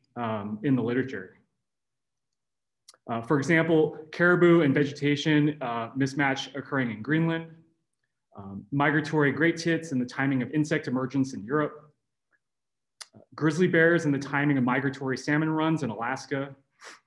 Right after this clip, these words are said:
and pollinators and floral emergence, uh, globally, occurring globally.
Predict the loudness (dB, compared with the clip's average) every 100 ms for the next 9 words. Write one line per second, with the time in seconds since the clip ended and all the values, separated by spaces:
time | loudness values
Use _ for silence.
0 | _ _ _ -6 -2 -2 -2 0 4 4
1 | 4 2 2 -2 -2 0 2 2 0 0
2 | -2 -4 -6 -8 -10 -8 -8 -10 -16 _
3 | _ -10 -4 -4 -4 -10 -16 -20 _ -12
4 | -8 -8 -8 -10 -12 -16